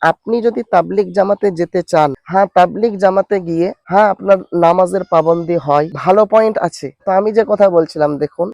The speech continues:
যে আপনি যদি তাবলিগ জামাতে যেতে চান, আপনি সর্বপ্রথম যেটা দেখবেন যে সেই জামাতের মধ্যে একটা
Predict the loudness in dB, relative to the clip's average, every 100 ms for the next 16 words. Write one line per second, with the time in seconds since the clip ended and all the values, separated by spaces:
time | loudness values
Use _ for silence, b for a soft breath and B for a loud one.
0 | -2 0 0 -4 -4 -4 -2 -2 -2 -2
1 | -2 0 0 0 -4 0 0 0 -2 -2
2 | -4 -4 -8 -6 -8 -8 -4 0 0 -2
3 | -6 -8 -8 -6 -4 -2 -2 -2 -2 -2
4 | -4 -4 0 0 2 4 4 2 0 -2
5 | 0 -2 -2 0 0 -2